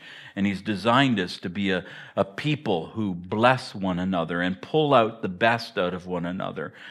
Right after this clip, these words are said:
A blessing has the power then to move the hand of God, actually, to change a person. So if you treat somebody as they are,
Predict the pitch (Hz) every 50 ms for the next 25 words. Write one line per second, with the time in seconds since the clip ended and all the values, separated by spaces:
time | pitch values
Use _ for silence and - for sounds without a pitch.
0 | - - - - - 123 120 104 98 127 135 151 185 196 - - 165 135 117 110
1 | 110 117 110 98 104 107 - - - 147 143 143 135 131 127 123 110 104 113 110
2 | 104 - - - 101 98 104 113 135 175 208 226 240 247 247 247 226 220 202 208
3 | 180 160 180 190 190 196 190 175 180 175 160 123 117 110 104 98 82 80 80 85
4 | 82 82 87 87 - - - 90 87 80 80 78 85 - - _ - - _ _
5 | _ _ - - 110 - - - - 139 135 131 127 117 107 92 85 82 82 -
6 | - - - 101 98 98 - - 107 101 95 - - - 80 67 69 - - -
7 | - - - - 143 135 - - 170 208 233 226 - 220 214 196 - - - -
8 | 196 202 196 180 - - - - 165 151 151 147 147 147 139 139 135 - - 113
9 | 127 135 131 123 117 123 117 113 - - - 110 104 101 92 92 90 - - -